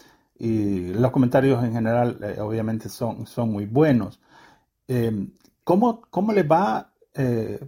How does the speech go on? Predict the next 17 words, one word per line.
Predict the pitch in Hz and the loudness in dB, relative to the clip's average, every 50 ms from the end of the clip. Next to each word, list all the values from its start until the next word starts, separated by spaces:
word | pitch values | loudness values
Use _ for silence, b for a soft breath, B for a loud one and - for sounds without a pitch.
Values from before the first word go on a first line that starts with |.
| - - | -12 -8
porque | 139 120 131 123 | -4 -2 0 2
critican, | 131 135 131 175 175 - 208 190 190 - - - | 2 4 4 2 4 4 4 2 2 0 -6 -8
critican | - 131 127 156 151 165 175 165 | -6 -4 -2 0 0 2 2 2
la | 151 131 | 2 2
realidad, | 123 120 110 110 113 131 170 185 160 - | 2 2 2 2 2 2 2 0 0 0
critican | - 117 120 143 139 - 160 147 | -2 -2 -2 -4 -4 -2 -2 0
la | 143 123 113 107 101 | 0 0 -2 -2 -4
situación | - - 113 - 110 113 - 135 131 | -8 -10 -8 -8 -8 -4 -2 -2 0
de | 117 113 | 0 -2
las | 113 113 - | -4 -6 -6
cosas. | - 185 170 147 - - - b b b b b b | -4 -4 -4 -2 -4 -8 -8 b b b b b b
¿Cómo | - 214 302 | -2 2 4
les | 311 285 233 | 4 6 6
va | 208 208 208 | 4 4 4
con | 214 190 | 2 2
el | 180 160 | 2 4
gobierno? | 135 131 120 120 131 147 135 113 104 98 87 - - | 4 4 4 4 4 4 4 4 2 -2 -6 -8 -12